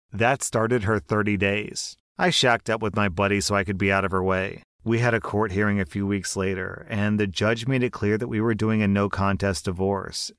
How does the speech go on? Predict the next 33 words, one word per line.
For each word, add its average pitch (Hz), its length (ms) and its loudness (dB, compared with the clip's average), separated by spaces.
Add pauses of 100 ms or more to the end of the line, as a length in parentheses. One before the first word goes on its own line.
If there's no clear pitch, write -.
And 110 360 0
once 98 340 0
he 120 140 0
stamps 104 380 -2
the 107 140 -2
divorce 98 400 0
decree, 120 540 -2
we 104 200 0
have 120 140 0
to 127 100 0
report 110 360 0
this 113 180 -2
to 110 120 -4
City 107 320 0
Hall 101 280 0
and 101 100 -2
our 104 140 2
divorce 104 380 0
will 107 80 -2
be 101 120 2
finalized. 98 840 -2 (220)
We 104 180 -2
both 120 300 0
agreed 110 500 0
and 104 180 0
signed 104 340 0
the 98 60 0
document. 98 760 -4 (220)
The 117 180 2
judge 110 380 2
stamped 110 320 0
the 104 80 2
documents, 95 760 0